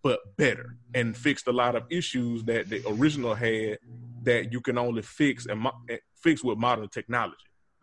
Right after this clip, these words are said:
So it's like you get the same experience, but better. And I feel like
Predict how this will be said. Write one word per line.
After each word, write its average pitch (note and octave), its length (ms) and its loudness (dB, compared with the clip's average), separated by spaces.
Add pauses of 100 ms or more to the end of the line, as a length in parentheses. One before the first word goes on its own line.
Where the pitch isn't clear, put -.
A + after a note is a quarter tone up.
(180)
So C3 160 0
it's A#2+ 80 0
like B2 160 4
you C3+ 60 2
get C#3+ 240 0
the E3+ 60 -6
same F3 280 2
experience, G3 540 0 (260)
but C3 240 4
better. G#2 360 0
And B2 100 2
I C3+ 80 4
feel D3+ 380 2
like C3 300 2